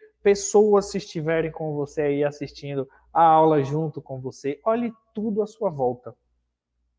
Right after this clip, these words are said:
Tudo que você olha, será que tem uma ideia de número por trás? Será que pode ser representado, resumido através de um número? Né?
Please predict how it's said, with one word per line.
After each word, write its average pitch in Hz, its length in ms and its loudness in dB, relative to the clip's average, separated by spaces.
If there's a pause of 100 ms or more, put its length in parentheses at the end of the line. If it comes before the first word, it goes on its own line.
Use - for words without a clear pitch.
(1000)
Tudo 415 300 6
que 339 160 2
você 254 360 0
olha, 135 400 2 (1040)
será 233 360 0
que 240 160 -6
tem 214 180 -10
uma 214 160 -4
ideia 180 340 0
de 160 140 -2
número 170 340 0
por - 200 -8
trás? 156 580 -2 (520)
Será 190 240 -4
que 220 140 -6
pode 208 280 0
ser 185 220 -2
representado, 185 1300 2 (280)
resumido 180 1080 0 (460)
através 165 640 0
de 139 120 -4
um 190 140 0
número? 160 500 -2 (1080)
Né? 185 280 4